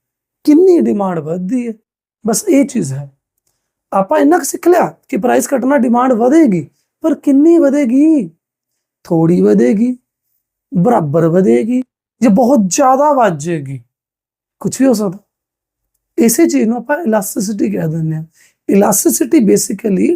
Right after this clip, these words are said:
ਡਿਮਾਂਡ, ਜਿਹੜੀ ਕੁਆਂਟੀਟੀ ਡਿਮਾਂਡਡ ਹੈ, ਉਹਦੇ ਵਿੱਚ ਡਿਗਰੀ ਨੂੰ ਸ਼ੋ ਕਰਦੀ ਹੈ ਕਿ ਉਹ ਕਿੰਨੀ ਜ਼ਿਆਦਾ ਉਸ ਤੇ ਇੰਪੈਕਟ ਪਿਆ, ਕਿੰਨਾ ਜ਼ਿਆਦਾ ਉਹਦੇ ਵਿੱਚ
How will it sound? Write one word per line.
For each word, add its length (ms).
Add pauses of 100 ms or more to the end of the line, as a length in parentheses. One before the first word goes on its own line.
(100)
ਡਿਮਾਂਡ, 560 (240)
ਜਿਹੜੀ 220
ਕੁਆਂਟੀਟੀ 480
ਡਿਮਾਂਡਡ 460
ਹੈ, 100 (560)
ਉਹਦੇ 300
ਵਿੱਚ 180
ਡਿਗਰੀ 480
ਨੂੰ 140
ਸ਼ੋ 240
ਕਰਦੀ 420
ਹੈ 100 (100)
ਕਿ 100
ਉਹ 180
ਕਿੰਨੀ 380
ਜ਼ਿਆਦਾ 320
ਉਸ 160
ਤੇ 200 (440)
ਇੰਪੈਕਟ 460
ਪਿਆ, 240 (500)
ਕਿੰਨਾ 360
ਜ਼ਿਆਦਾ 300
ਉਹਦੇ 220
ਵਿੱਚ 200